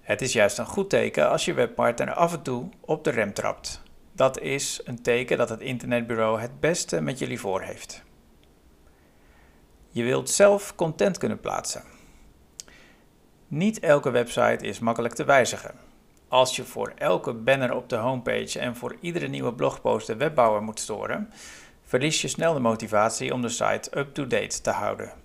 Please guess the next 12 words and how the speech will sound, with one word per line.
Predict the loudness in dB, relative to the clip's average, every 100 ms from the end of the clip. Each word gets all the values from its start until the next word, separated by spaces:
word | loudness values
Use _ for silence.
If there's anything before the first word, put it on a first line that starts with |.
| -20 _ -20 -20 -20 -20 _ _
Als | -2 -2 -2
je |
als | -2 -2 -4
team | -4 -4 -4 -6
niet | -8 -6 -2
zelf | 4 4 4 -2
content | -6 -2 0 -2
kunt | -2 -6
plaatsen | -2 0 0 -4
op | -8
de | -8
site, | -8 -6 -6 -6